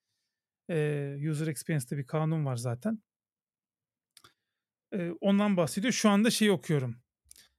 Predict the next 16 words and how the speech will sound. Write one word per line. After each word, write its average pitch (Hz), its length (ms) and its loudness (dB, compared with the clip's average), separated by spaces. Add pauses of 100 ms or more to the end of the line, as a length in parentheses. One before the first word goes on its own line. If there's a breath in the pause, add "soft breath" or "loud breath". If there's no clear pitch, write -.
(180)
Ee, 151 420 2
kendi 185 300 4
kendine 185 320 2
kullanan 190 320 0
arabalarda 175 760 4
neye 175 340 2
dikkat 160 260 0
ediyorlar 131 420 -2
bu 135 280 -2
arabaları 143 320 2
tasarlarken? 127 720 -2 (800)
İşte - 160 -6
oradaki 165 340 0
o 170 80 4
feedback 160 540 2
döngüsü, 147 540 0